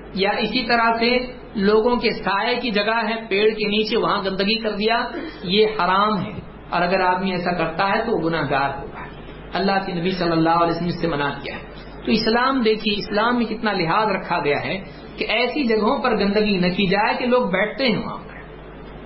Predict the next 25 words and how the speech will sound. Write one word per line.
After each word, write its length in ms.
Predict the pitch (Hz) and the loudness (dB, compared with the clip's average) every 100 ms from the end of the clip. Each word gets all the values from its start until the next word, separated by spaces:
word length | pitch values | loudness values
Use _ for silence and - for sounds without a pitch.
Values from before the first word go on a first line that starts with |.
| - | -2
اور 140 | 175 | -2
ایسی 420 | 226 233 240 285 254 | 0 0 0 0 0
جگہوں 320 | 220 240 - | 2 2 2
پر 140 | 226 | 2
گندگی 380 | 196 202 208 214 | 2 2 2 2
نہ 80 | 190 | 2
کی 200 | 180 180 | 0 0
جائے 260 | 180 220 | 0 2
جہاں 200 | 220 196 220 | 0 0 0
سے 80 | 220 | 0
لوگوں 280 | 196 196 240 | 2 2 2
کا 80 | 240 | 2
گزر 300 | 208 240 214 | 2 2 0
ہوتا 360 | 143 - 104 | -2 -8 -10
ہے۔ 60 | - - - - | -12 -16 -18 -8
مسلمان 500 | 196 175 196 208 240 247 | -6 -2 0 2 2 0
اپنی 460 | 226 190 226 262 302 - - - - 196 | -2 0 2 0 -2 -10 -16 -14 -6 -2
حاجت 480 | 208 302 285 - | 0 2 0 0
سے 120 | 220 214 | 2 4
دوسروں 440 | 196 196 220 247 | 4 4 4 4
کو 140 | 247 | 4
تکلیف 520 | 247 196 180 220 226 180 | 0 -2 0 2 2 0
نہیں 160 | 165 | -2
دیتا 280 | 131 110 - | -2 -4 -6
ہے، 140 | - | -10